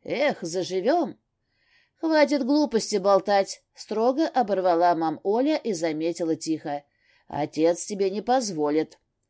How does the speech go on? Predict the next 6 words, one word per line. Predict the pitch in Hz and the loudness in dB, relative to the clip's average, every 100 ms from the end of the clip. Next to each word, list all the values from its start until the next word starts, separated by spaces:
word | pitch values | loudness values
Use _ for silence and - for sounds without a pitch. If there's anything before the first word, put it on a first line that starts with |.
| _ - | _ -8
«А | 330 | -2
откуда | 311 - 311 269 | -2 0 2 2
он | 247 | 0
узнает?» — | 214 208 208 220 233 _ _ _ - | -4 -2 -2 -2 -6 _ _ _ -6
рассмеялась | 220 220 226 214 214 208 196 | -4 -4 -4 -2 0 -2 -4
Маша. | 208 196 190 202 | -4 -4 -4 -8